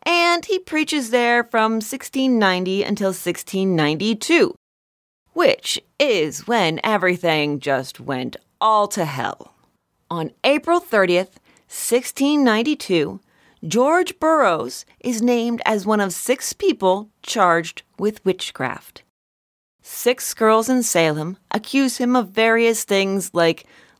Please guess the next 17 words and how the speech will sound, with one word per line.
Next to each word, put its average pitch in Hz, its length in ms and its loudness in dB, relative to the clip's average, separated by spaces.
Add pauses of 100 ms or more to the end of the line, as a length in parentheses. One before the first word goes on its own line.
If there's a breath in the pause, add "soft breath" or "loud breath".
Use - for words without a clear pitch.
lifting 220 640 0
super 220 600 0
heavy 202 340 2
stuff, - 640 -4 (120)
which - 360 -6 (200)
they 180 100 4
called 175 480 2 (260)
extraordinary 190 1080 0
lifting, 214 500 -2 (300)
uh, 170 260 2
not 240 380 2
baptizing 214 720 0
his 185 200 -2
children, 240 800 0
not 233 320 2
taking 226 340 -4
communion, 214 880 -2